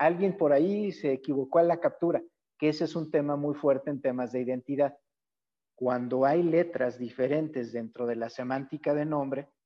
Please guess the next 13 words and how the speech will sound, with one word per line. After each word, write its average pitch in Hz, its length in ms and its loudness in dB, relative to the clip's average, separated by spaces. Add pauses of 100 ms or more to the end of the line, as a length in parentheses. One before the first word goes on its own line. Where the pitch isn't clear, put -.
(180)
pues 127 180 -8
evidentemente 135 720 -4
te 156 160 -6
conviertes 123 580 -6
en 113 140 -10
otro, 120 400 -6
en 123 140 -10
otro 120 220 -8
individuo. 143 460 -2 (600)
Todos 190 280 0
esos 214 320 -4
temas 156 320 0
son, 147 460 -4